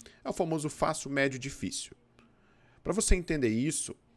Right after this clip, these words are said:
hoje a maioria dos profissionais que eu acompanho e que eu conheço vendem um serviço médio,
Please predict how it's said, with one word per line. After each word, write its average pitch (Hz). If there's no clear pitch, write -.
hoje 156
a 113
maioria 165
dos 147
profissionais 110
que -
eu 110
acompanho 127
e 110
que -
eu 104
conheço 117
vendem 139
um 165
serviço 143
médio, 180